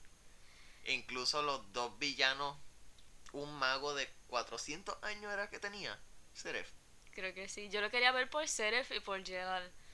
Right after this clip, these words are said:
Speaker 2: pero no pude.
Speaker 1: Like, en un momento, eh, Natsu, que el, el personaje principal, tuvo un power-up bien fuerte, que era algo de una sola vez, un movimiento, gracias
Speaker 2: Ujú.
Speaker 1: a, al dragón que lo entrenó,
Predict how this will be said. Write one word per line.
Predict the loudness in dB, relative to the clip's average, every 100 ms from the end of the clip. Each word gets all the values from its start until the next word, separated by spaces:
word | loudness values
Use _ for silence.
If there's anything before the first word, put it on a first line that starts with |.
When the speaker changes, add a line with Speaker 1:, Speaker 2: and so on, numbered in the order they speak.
| -8
Speaker 2:
pero | -4 -4
no | -6 -10
pude. | -10 -8 -6
Speaker 1:
Like, | 2 4 4 -6 -18 -18 -14 -2
en | 0 2
un | 0 0
momento, | 2 2 0 -2 -4 -6 -12 -2
eh, | 0 2 2 2
Natsu, | 2 2 -2 -6 -8 -10
que |
el, | -10 -8
el | -10 -10
personaje | -6 -4 -2 -2 -2 -2
principal, | -6 -8 -2 0 0
tuvo | -2 -6 -6
un | -8
power-up | -2 0 0 -2 -4 -6 -10 -16 -16 -16 -16 -16 -8
bien | 2 2 2
fuerte, | -2 0 0 0 -2
que | 0
era | 2 6 4
algo | 4 0
de | 0
una | -2 -2 -4
sola | -2 0 2
vez, | 0 -2
un | -8
movimiento, | -6 -4 -2 -4 -4 -6 -10 -12 -14 -16 -4
gracias | 2 2 2 0
Speaker 2:
Ujú. | 2
Speaker 1:
a, | 0 2 0 -2 -6 -6
al | -2 0
dragón | 2 2 2 -4
que | -2
lo | -2
entrenó, | -2 -4 -4 -6